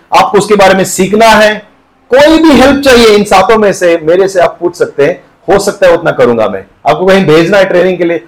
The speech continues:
वो भी इंतजाम हम करेंगे। ओके, एनीथिंग, एक स्किल या ऑनलाइन कोर्सेज आप ले सकते हैं कुछ बढ़िया वाला, और अपने आप को तेज कर सकते हैं।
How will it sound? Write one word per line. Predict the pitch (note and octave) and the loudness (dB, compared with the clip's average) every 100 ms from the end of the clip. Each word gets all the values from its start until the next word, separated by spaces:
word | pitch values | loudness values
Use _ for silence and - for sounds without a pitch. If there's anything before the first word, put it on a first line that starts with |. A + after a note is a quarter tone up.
| _ F3 | _ -4
वो | F#3+ | -2
भी | G3 | -2
इंतजाम | E3 E3 D3+ | -2 -2 0
हम | D3+ B2+ | -2 -2
करेंगे। | A#2 G#2+ G#2 - _ _ _ _ _ _ - | -4 -4 -8 -12 _ _ _ _ _ _ -8
ओके, | F#3+ | -8
एनीथिंग, | - C4+ D#4 C4+ C4 F3 - - _ - B3 | -2 0 0 0 0 0 -2 -10 _ -2 0
एक | B3+ - | 0 -4
स्किल | - A3+ D3+ - - _ | -2 0 0 -2 -10 _
या | D#3+ | -2
ऑनलाइन | F3+ F#3 G#3 A3 A3 | 2 2 2 2 2
कोर्सेज | G#3+ G#3 G#3 G#3+ | 2 0 2 0
आप | G#3 F#3+ | 0 0
ले | F#3+ | 0
सकते | G3 F#3+ G3 | -2 -4 -2
हैं | F#3+ | -2
कुछ | F#3 F3+ - _ | -4 -8 -12 _
बढ़िया | C3+ D3+ F#3+ F#3 | -2 2 2 2
वाला, | D#3+ E3 D#3+ - _ _ | 2 0 -4 -10 _ _
और | C3 | -2
अपने | D#3+ E3 | 0 0
आप | F3 - | -2 0
को | - | -2
तेज | - D3 C3+ | -2 -2 -2
कर | B2 | -6
सकते | - G2+ - | -6 -10 -10
हैं। | F2 D2+ | -16 -16